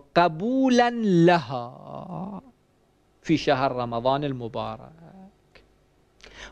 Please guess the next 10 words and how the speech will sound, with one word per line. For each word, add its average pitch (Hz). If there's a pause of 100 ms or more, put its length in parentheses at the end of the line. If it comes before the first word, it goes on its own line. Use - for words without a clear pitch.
وواحد 214
يتمكن 165
أن 147
يقوم 143
بكل 285
أنواع 185
الخدمة 135
مهما 220
كان 196
موقعه 165